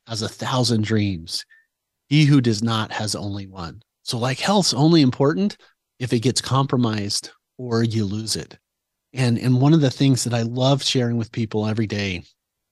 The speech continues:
is about this vitamin called vitamin H, which isn't a real vitamin, it's vitamin hope. Because if we can help start this pathway of building your body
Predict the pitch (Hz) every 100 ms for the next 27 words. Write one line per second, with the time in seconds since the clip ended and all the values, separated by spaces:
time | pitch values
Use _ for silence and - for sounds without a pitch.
0 | _ - 120 110 107 113 107 107 - 120
1 | 117 107 101 113 127 117 110 107 107 104
2 | 98 117 131 123 113 120 131 85 - -
3 | - _ _ _ _ 120 120 - 131 135
4 | 131 117 127 117 107 104 107 101 - 107
5 | 123 123 117 104 113 98 - _ _ 117
6 | - 135 123 - 131 147 156 - 170 151
7 | - 147 127 - - - _ _ - -
8 | 139 156 143 127 - 120 123 120 107 -
9 | 107 101 - 131 135 143 139 120 107 107
10 | 113 113 107 -